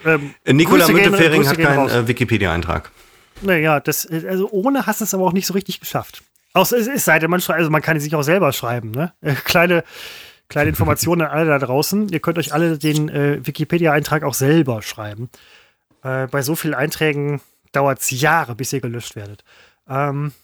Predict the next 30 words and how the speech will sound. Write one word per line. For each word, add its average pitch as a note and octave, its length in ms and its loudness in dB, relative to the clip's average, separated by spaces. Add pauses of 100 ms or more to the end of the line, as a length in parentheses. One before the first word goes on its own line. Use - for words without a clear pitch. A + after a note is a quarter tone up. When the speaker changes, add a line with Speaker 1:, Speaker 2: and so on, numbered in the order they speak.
(760)
Speaker 1:
nein, E3+ 220 4
also D#3+ 120 0
das F3+ 160 -8
finde G#3+ 140 -2
ich F3 80 -6
gut, G#3+ 200 -4
dass, F#3+ 300 0
ähm, E3 540 -2
diese D#3+ 280 -4
Entspanntheit F#3+ 760 0
auch D#3+ 140 -2
dazu F3 300 -4
kommt. F#3+ 260 -2
Ich - 180 -8
hoffe F3+ 220 -2
nur, F3 200 0
ich E3+ 140 -2
erreiche D3+ 320 0
sie, C#3+ 120 -4
bevor F3 360 0
ich D3 80 -2
siebzig - 340 -6
werde, D3+ 200 2
falls D3 240 -2
ich C3+ 80 -10
siebzig D3 320 -8
werde. D#3+ 240 0 (720)
Und, D#3 420 -2 (880)
ja, D3+ 260 2
das, D#3 300 -4